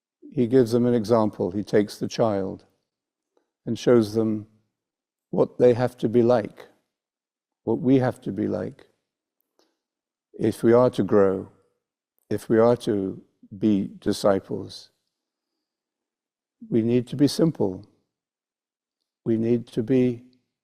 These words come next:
pure of heart. And we need to have that capacity of trust and fearlessness, which is, which is, which is what characterizes the child.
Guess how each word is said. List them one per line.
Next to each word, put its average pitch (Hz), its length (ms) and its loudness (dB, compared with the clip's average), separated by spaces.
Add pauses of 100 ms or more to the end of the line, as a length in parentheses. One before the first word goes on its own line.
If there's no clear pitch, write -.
(320)
pure 147 300 4
of 120 100 -2
heart. 113 500 -2 (1600)
And 117 180 -6
we 113 140 -2
need 120 400 -2 (680)
to - 160 -8
have 117 200 -2
that - 200 0
capacity 117 640 -2
of 117 220 -6
trust - 640 -2 (160)
and 104 140 -12
fearlessness, 110 760 0
which - 220 -10
is, 98 300 -8 (760)
which - 220 -12
is, - 320 -8 (100)
which - 240 -10
is 107 240 -4
what 117 220 -8
characterizes 98 1080 -2 (260)
the 180 200 -14
child. 98 540 -6